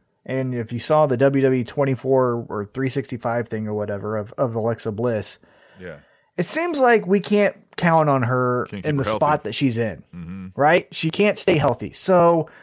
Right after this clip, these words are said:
Speaker 1: let's pump the brakes and take her off T V and put in Naomi in that spot, or put in, um, Carmella, or, you know, anyone
Speaker 2: Or use
Speaker 1: else,
Speaker 2: her the
Speaker 1: 'cause
Speaker 2: way you were. She could be an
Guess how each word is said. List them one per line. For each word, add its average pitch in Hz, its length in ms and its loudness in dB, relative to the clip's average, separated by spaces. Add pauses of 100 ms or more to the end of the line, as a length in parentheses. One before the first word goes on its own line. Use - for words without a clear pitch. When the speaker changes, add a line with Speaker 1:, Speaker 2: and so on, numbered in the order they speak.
(240)
Speaker 1:
let's 240 240 2
pump 285 300 0
the 254 60 -4
brakes 196 520 2
and 170 180 -2
take 202 220 2
her 208 220 2
off 170 180 2
T 160 200 0
V 135 340 2 (240)
and 135 180 -2
put 190 160 4
in 180 160 4
Naomi 147 480 4
in 107 80 -2
that 110 220 -6
spot, 92 360 -2
or 139 140 0
put 185 260 2
in, 170 380 6 (280)
um, 120 760 2 (460)
Carmella, 139 640 2
or, 135 160 2
you 165 160 0
know, 156 160 -2
anyone 220 420 4
Speaker 2:
Or - 40 4
use 233 40 4
Speaker 1:
else, 285 180 2
Speaker 2:
her 139 80 2 (100)
the 120 80 2
Speaker 1:
'cause 120 40 4
Speaker 2:
way 135 120 4
you 113 160 0
were. 107 280 2
She 113 200 -6
could 95 200 -6
be 110 460 -2
an 95 160 -6